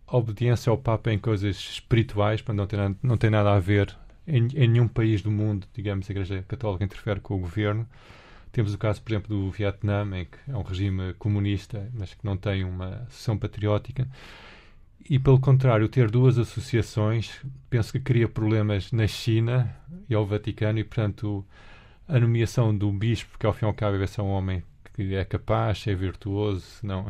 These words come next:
<laughs> se não é corrupto, et cetera, ter uma decisão final do, do Papa, penso que vai ser um grande benefício, ah, para a Igreja da China e para o Vaticano, portanto, e para todos. Portanto, deixa de haver uma tensão, uma,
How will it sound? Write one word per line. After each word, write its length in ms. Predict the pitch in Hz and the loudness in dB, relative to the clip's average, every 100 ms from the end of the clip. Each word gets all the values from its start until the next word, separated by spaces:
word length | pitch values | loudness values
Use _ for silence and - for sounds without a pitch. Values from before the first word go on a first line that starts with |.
| - | -12
<laughs> 60 | - | -12
se 140 | - | -4
não 100 | 101 | -2
é 60 | 98 | -2
corrupto, 380 | - 107 104 | -4 -4 -2
et 120 | 98 - | -4 -4
cetera, 420 | - 98 110 110 - - - - - - - | -4 -4 -6 -10 -14 -20 -20 -20 -20 -20 -20
ter 300 | - 123 120 | 0 4 4
uma 220 | 107 104 104 | 4 2 0
decisão 320 | - 107 104 | -2 -4 -2
final 480 | - 110 104 98 87 | -2 -2 0 -2 -4
do, 480 | 90 95 92 87 92 131 139 139 - | -6 -6 -4 -4 -6 -6 -8 -10 -6
do 120 | 113 | -4
Papa, 260 | 104 110 113 | 2 2 2
penso 220 | 107 - | 0 -2
que 80 | - | -2
vai 140 | 107 | -2
ser 380 | 101 - 110 104 | -2 -2 -2 0
um 260 | 107 131 107 | -2 0 2
grande 240 | 110 113 | 4 4
benefício, 720 | 98 104 - 107 101 - 127 131 - - - - - - - | 2 0 0 -2 -4 -4 -4 -4 -6 -18 -20 -20 -20 -20 -12
ah, 680 | 175 110 101 95 98 95 - - - - - - - - - | -4 -2 -2 -2 -4 -4 -8 -12 -20 -20 -20 -20 -20 -20 -14
para 260 | - 120 110 | 0 2 2
a 60 | 107 | 2
Igreja 320 | 107 120 104 | 4 4 2
da 120 | 107 | -2
China 580 | 101 - 107 110 120 127 131 - | -2 -2 -2 -2 -4 -6 -10 -12
e 40 | |
para 120 | - | -6
o 40 | 104 | -2
Vaticano, 540 | 101 107 95 101 107 | -2 -4 -4 -4 -4
portanto, 220 | 107 95 | -6 -6
e 220 | 95 95 104 | -6 -8 -2
para 140 | 117 | -2
todos. 380 | - 101 87 - | 0 0 0 -6
Portanto, 280 | - 85 - | -12 -10 -6
deixa 240 | 104 110 | -4 -2
de 80 | 98 | -2
haver 320 | 95 98 101 | -2 -2 -2
uma 180 | 101 98 | 0 -2
tensão, 640 | 95 101 95 - 104 101 | -2 -2 0 0 0 0
uma, 540 | 95 95 98 92 135 | -2 -4 -6 -6 -10